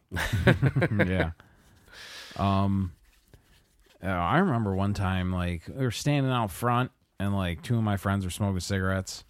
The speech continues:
Speaker 2: Well, we were broke, so they had one cigarette, so they were passing it back and forth.
Speaker 1: Right.
Speaker 2: And, like, we were all, like, eighteen. Like, I think you were allowed to do that as long as you were, I don't know. It wasn't that bad, but, like, someone called, some other teacher saw it and called in and said, "They, they're passing around joints," and, like, they
Speaker 1: Oh,
Speaker 2: came
Speaker 1: yeah.
Speaker 2: out and, like,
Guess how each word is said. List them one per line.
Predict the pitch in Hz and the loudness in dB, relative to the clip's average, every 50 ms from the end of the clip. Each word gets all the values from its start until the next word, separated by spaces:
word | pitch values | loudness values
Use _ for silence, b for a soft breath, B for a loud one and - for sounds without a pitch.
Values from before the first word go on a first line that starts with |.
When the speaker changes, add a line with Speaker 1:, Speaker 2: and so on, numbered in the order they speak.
| _ - _ - | _ -16 _ -2
Speaker 2:
Well, | 107 104 104 104 | 0 0 2 2
we | 104 104 101 | 0 0 0
were | 101 | 0
broke, | 87 82 92 92 92 104 104 | -2 0 0 2 2 2 2
so | - 98 | 0 0
they | 87 90 | 0 0
had | 90 85 80 | 0 0 -2
one | 78 85 85 87 | -2 0 0 0
cigarette, | 87 - 90 87 87 90 90 92 95 - - | 0 -2 -2 -2 0 0 0 0 -2 -4 -6
so | - - 95 | -8 -6 -4
they | 90 90 | -2 -2
were | 87 82 | -2 -2
passing | - 95 90 87 90 85 - 92 | 0 0 0 0 0 0 -2 -2
it | 90 85 | -2 0
back | 90 87 87 85 | 0 0 0 0
and | 87 82 | -2 -6
forth. | - 85 82 90 107 110 - - - | -6 -4 -2 -2 -2 -4 -6 -6 -2
Speaker 1:
Right. | 87 87 82 78 - _ b b b b b b b b b b - | 0 0 0 0 -2 _ b b b b b b b b b b -2
Speaker 2:
And, | - 110 110 107 110 | 0 2 2 2 2
like, | 110 107 113 | 2 2 2
we | 131 | 2
were | 143 151 156 | 4 6 6
all, | 156 165 | 6 6
like, | 139 101 82 | 4 2 0
eighteen. | 107 120 107 90 110 127 127 113 101 | 0 -2 0 0 2 2 2 4 2
Like, | 101 92 85 | 0 0 0
I | 87 | 0
think | 95 117 123 | 0 0 0
you | 107 87 | 0 0
were | 87 | 0
allowed | 80 80 101 110 98 90 | 2 2 2 2 0 -2
to | 85 - - _ _ | -6 -8 -12 _ _
do | - 98 113 95 | -4 -2 -2 -2
that | 73 78 82 87 90 | 0 -2 -2 -2 -2
as | 87 80 80 | -2 -4 -4
long | 85 87 87 | -4 -4 -4
as | 85 82 | -4 -6
you | 85 78 | -6 -6
were, | 60 - | -4 -2
I | 104 | -2
don't | 101 73 | -2 -2
know. | - 69 90 107 - B B B B B B B B B B B | -4 -4 -6 -6 -8 B B B B B B B B B B B
It | - 110 | -2 2
wasn't | 123 135 120 104 | 2 2 2 2
that | 92 92 107 | 0 0 0
bad, | 101 76 67 73 85 | 0 -2 -2 -2 -2
but, | 95 98 | -2 0
like, | 92 95 92 90 90 | 0 0 0 0 -2
someone | - - - 98 98 92 90 - | -2 -2 0 0 0 0 -2 -2
called, | - 107 110 101 95 90 87 92 95 98 92 | -2 0 2 2 2 4 2 2 0 0 0
some | - 104 95 | 0 0 2
other | 92 95 95 | 2 0 0
teacher | 87 - - 95 87 - 95 92 | -2 -2 -2 -4 -2 0 -2 -2
saw | - - 98 87 87 92 92 92 | -2 0 0 2 2 2 2 0
it | 92 | 0
and | 78 87 85 | -2 -4 -4
called | - - 87 87 87 87 87 | -2 0 0 0 0 0 0
in | 90 87 90 | 0 0 0
and | 90 87 85 80 | 0 -2 -2 -4
said, | - 107 92 85 | -2 -2 -2 0
"They, | 98 107 110 123 | 0 0 2 2
they're | 123 127 120 | 0 0 0
passing | - - 143 139 135 123 - 139 139 139 | 0 0 0 0 0 -2 -2 0 0 0
around | 135 135 135 131 131 131 131 131 117 | 2 0 0 0 0 0 0 0 0
joints," | 123 131 127 127 127 127 117 - - | 2 2 2 2 2 0 0 0 0
and, | 117 117 113 107 104 | 2 2 2 4 2
like, | 104 104 101 90 | 2 2 0 0
they | 85 | 0
Speaker 1:
Oh, | 85 85 87 87 | 0 2 2 2
Speaker 2:
came | 85 82 78 78 | 2 2 2 2
Speaker 1:
yeah. | 90 | 2
Speaker 2:
out | 85 85 90 95 90 67 | 2 2 0 0 -2 -2
and, | 78 95 90 | -4 -4 -2
like, | 90 92 90 87 | -2 -2 -2 -4